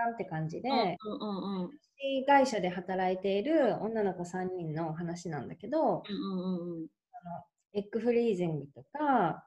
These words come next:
Speaker 2: うん。
Speaker 1: 政治的観点とか、
Speaker 2: うんうん。
Speaker 1: あとエルジービーティーキューライトとか、なんかそういう本当にこう、現代的な、
Speaker 2: うんうんうんうん。
Speaker 1: なんていうんだろう、トピックがめちゃめちゃ話されてて、
Speaker 2: うんうんう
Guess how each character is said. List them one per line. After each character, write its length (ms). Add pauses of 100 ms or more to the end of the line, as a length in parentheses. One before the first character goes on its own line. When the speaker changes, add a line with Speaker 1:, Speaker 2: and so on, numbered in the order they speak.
Speaker 2:
う 160
ん。 260 (480)
Speaker 1:
政 300
治 40
的 460 (120)
観 260
点 140
と 80
か、 80
Speaker 2:
う 40
ん 20
う 40
ん。 40 (840)
Speaker 1:
あ 100
と 220
エ 120
ル 100
ジ 100
ー 60
ビ 140
ー 320
テ 80
ィ 20
ー 40
キ 100
ュ 40
ー 20
ラ 100
イ 60
ト 120
と 80
か、 180
な 220
ん 80
か 80
そ 120
う 60
い 60
う 100
本 160
当 80
に 180
こ 300
う、 60
現 260
代 180
的 220
な、 460
Speaker 2:
う 40
ん 0
う 40
ん 20
う 40
ん 40
う 680
ん。 80 (340)
Speaker 1:
な 160
ん 20
て 80
い 40
う 20
ん 20
だ 60
ろ 80
う、 20
ト 100
ピ 120
ッ 100
ク 80
が 80
め 140
ち 80
ゃ 40
め 80
ち 100
ゃ 40
話 320
さ 100
れ 120
て 140
て、 400
Speaker 2:
う 40
ん 20
う 40
ん 20
う 20